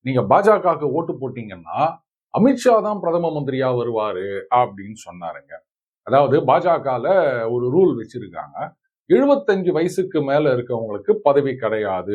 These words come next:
அப்படின்னு. ஆக்சுவலா, எதியூரப்பா அவர்கள் விஷயத்துல அதை கொஞ்சம் ரிலாக்ஸ் பண்ணாங்க அப்படின்னு ஒரு ஞாபகம், whatever. So, மோடி அவர்களுக்கு வந்து எழுபத்தி நாலு வயசு ஆகுது, இன்னும் ஒரு வருஷத்துல எழுபத்தஞ்சு வயசு ஆயிரும்.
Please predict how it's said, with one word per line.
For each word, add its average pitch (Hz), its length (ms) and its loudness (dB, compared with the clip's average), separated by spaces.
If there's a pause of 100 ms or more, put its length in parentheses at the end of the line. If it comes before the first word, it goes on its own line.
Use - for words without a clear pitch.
அப்படின்னு. 85 360 -12 (120)
ஆக்சுவலா, 139 600 2 (460)
எதியூரப்பா 185 680 4
அவர்கள் 151 340 0
விஷயத்துல 147 420 -2
அதை 151 120 0
கொஞ்சம் 170 360 -4
ரிலாக்ஸ் 156 420 -2
பண்ணாங்க 127 560 0
அப்படின்னு 165 480 -2
ஒரு 110 420 0
ஞாபகம், 143 560 0
whatever. 175 320 2 (760)
So, - 160 4 (240)
மோடி 202 280 4
அவர்களுக்கு 156 380 -4
வந்து 170 160 -4
எழுபத்தி 170 340 -2
நாலு 135 240 -4
வயசு 139 280 -8
ஆகுது, 151 540 0
இன்னும் 156 320 2
ஒரு 151 240 6
வருஷத்துல 147 300 -6
எழுபத்தஞ்சு 135 580 -4
வயசு 120 380 -4
ஆயிரும். 95 380 -6